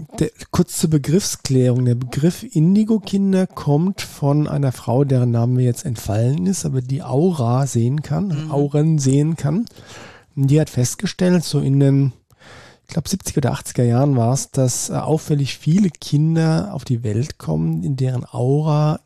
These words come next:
Speaker 1: Indigo-Blau zu sehen ist.
Speaker 2: Mhm, was vorher nicht so der Fall
Speaker 1: Was
Speaker 2: war.
Speaker 1: vorher nicht so der Fall war, genau.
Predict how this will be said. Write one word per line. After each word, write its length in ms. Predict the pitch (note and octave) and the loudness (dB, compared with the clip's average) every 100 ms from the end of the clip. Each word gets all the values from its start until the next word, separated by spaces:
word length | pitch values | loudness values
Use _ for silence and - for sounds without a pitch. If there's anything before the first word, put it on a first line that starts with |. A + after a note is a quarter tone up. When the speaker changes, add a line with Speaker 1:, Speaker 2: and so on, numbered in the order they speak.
| _ | _
Speaker 1:
Indigo-Blau 800 | D#3+ D#3 D#3 C#3+ B2+ A#2 A2+ A#2+ | 2 4 4 4 0 0 0 0
zu 180 | - A#2 | 0 0
sehen 340 | G#2 G2 F#2 | 2 0 -4
ist. 280 | - E3+ E3 | -10 -10 -8
Speaker 2:
Mhm, 100 | F3 | -10
was 160 | D#3 D#3 | -14 -16
vorher 280 | - C#3+ C#3+ | -12 -10 -8
nicht 180 | C#3+ C#3 | -8 -10
so 100 | D3+ | -10
der 120 | D3 C3+ | -8 -10
Fall 200 | - C#3 | -8 -2
Speaker 1:
Was 160 | B2+ C#3+ | -2 0
Speaker 2:
war. 60 | |
Speaker 1:
vorher 160 | D3+ F#3 | 2 2
nicht 120 | E3 | 2
so 120 | - | 0
der 160 | G#2+ A2 | -2 -2
Fall 240 | A2 G#2+ | -4 -6
war, 120 | A#2 B2 | -6 0
genau. 300 | E3+ A2 | 0 0